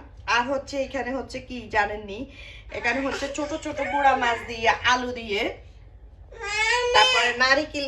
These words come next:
দিয়ে আমি রান্না করছি। আমাদের গ্রামে অঞ্চলের মধ্যে,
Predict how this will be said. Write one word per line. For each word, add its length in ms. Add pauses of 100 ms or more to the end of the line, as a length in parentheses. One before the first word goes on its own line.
দিয়ে 140 (100)
আমি 100 (100)
রান্না 320
করছি। 280 (640)
আমাদের 300 (140)
গ্রামে 400 (400)
অঞ্চলের 460
মধ্যে, 280